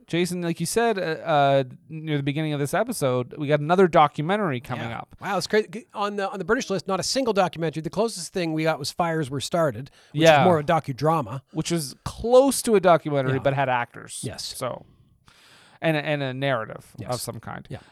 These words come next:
Speaker 1: But this, yeah, this is another documentary. I would say this is going to be a lot less straightforward.
Speaker 2: Mm-hmm.
Speaker 1: Um, but this is, uh, a, a Canadian, another Canadian icon named Guy Madden.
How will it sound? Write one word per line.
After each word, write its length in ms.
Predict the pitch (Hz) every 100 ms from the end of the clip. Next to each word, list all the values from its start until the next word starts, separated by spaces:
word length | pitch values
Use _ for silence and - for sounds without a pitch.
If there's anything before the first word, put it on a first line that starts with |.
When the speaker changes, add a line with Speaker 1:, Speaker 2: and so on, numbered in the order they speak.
| -
Speaker 1:
But 80 | 170
this, 200 | 262 -
yeah, 180 | 247 170
this 160 | 165 190
is 140 | 208
another 180 | 220 214
documentary. 640 | 196 180 196 175 175 180
I 140 | 139
would 140 | 156 147
say 200 | 160 143
this 280 | 135 175 -
is 240 | 165 151
going 360 | 131 151 151 143
to 160 | 143
be 360 | 131 135 135 135
a 100 | -
lot 320 | 135 139 175 170
less 220 | 147 -
straightforward. 640 | - 117 - 120 117 104
Speaker 2:
Mm-hmm. 500 | 127 123 135 - -
Speaker 1:
Um, 320 | 135 127 127
but 120 | 127 135
this 180 | 170
is, 300 | 165 160 147
uh, 460 | 147 143 131 135 143 131
a, 140 | 151
a 60 | 139
Canadian, 480 | - 220 254 247
another 200 | 208 190
Canadian 400 | 226 226 220 220
icon 600 | 202 196 - 196 202 208 -
named 480 | 175 160 160 147 147
Guy 320 | 156 156 185
Madden. 580 | 165 165 175 156 123 113